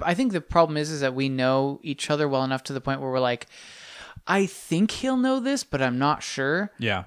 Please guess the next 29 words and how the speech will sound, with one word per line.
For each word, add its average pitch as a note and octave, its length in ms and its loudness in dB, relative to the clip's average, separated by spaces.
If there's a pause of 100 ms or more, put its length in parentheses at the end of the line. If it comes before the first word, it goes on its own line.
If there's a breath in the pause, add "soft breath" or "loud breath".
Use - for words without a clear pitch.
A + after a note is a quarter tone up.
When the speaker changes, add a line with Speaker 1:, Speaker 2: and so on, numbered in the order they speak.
Speaker 1:
And, D3 640 0
uh, C3 340 0
like, F#3 260 2 (160 loud breath)
like, F#3+ 160 2
we G#3+ 140 2
wanna B3+ 260 4
do G3 160 0
something F#3 340 -2
that E3 60 2
Speaker 2:
Maybe D#3 140 4
Speaker 1:
we D3+ 80 2
Speaker 2:
we D#3+ 60 4
Speaker 1:
know F#3 100 8
Speaker 2:
should A3 60 12
Speaker 1:
is G#3 80 12
Speaker 2:
just - 120 -4
take, E3+ 140 0
Speaker 1:
in G3 100 6
Speaker 2:
like, G3+ 80 6
Speaker 1:
our E3 100 6
Speaker 2:
random C#3+ 340 4
Speaker 1:
minds. A#2+ 120 -6
Speaker 2:
titles A2 540 -2
and A2+ 100 -2
just - 320 -4
pull B2+ 140 0
it A2+ 80 -2
from A2+ 140 -10
a, G2+ 200 -8